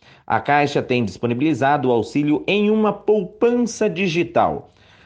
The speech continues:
acessível pelo aplicativo Caixa Tem. O saque em dinheiro do beneficiário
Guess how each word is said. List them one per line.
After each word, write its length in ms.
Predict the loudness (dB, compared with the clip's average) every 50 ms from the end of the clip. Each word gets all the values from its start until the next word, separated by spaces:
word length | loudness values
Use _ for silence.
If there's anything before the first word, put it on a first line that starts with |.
| _ -6
acessível 560 | -4 -4 -2 -2 -4 -2 -2 0 0 0 0
pelo 200 | 0 2 2 2
aplicativo 680 | 2 0 -2 -2 -2 -4 -2 -2 -2 0 0 -2 -4 -4
Caixa 440 | -2 0 0 0 0 0 0 -2 -2
Tem. 600 | -2 -4 -8 -2 0 2 2 2 0 -4 -8 -14 _ _ _ _ -20 -20 -20 -20 -10
O 320 | -4 0 2 4 4 4 2
saque 420 | 2 2 4 4 4 2 0 0
em 100 | 0 0
dinheiro 500 | 0 0 0 0 2 2 4 4 2 2
do 140 | 0 0 0
beneficiário 880 | 0 0 -2 -2 -4 -4 -6 -2 0 2 4 4 2 2 0 -4 -6